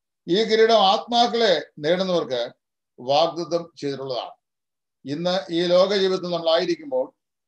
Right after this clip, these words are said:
കർത്താവായ യേശു ക്രിസ്തുവിന്റെ സുവിശേഷത്താലും ക്രിസ്തീയ ജീവിതത്തിന്റെ മഹത്തായ സാക്ഷ്യത്താലും അനേകരെ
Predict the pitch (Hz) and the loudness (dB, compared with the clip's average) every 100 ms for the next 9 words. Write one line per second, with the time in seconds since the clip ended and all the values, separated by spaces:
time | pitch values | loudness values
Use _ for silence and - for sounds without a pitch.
0 | _ _ _ 143 180 208 220 233 233 202 | _ _ _ -4 2 4 4 4 2 2
1 | 214 208 220 202 185 190 180 170 165 180 | 0 0 -8 -12 -12 -8 -8 -6 -8 -6
2 | 190 185 135 135 120 - _ _ _ _ | -8 -8 -6 -6 -6 -10 _ _ _ _
3 | _ _ _ - 156 - 226 226 208 214 | _ _ _ -10 -8 -4 -2 0 -2 -4
4 | 202 190 175 156 185 202 190 190 - 160 | -2 -2 0 0 -2 0 0 0 0 -2
5 | 160 160 - 123 110 - _ _ _ _ | -2 -6 -4 -4 -6 -14 _ _ _ _
6 | _ _ _ 135 170 180 180 185 | _ _ _ -4 -2 -2 -2 -4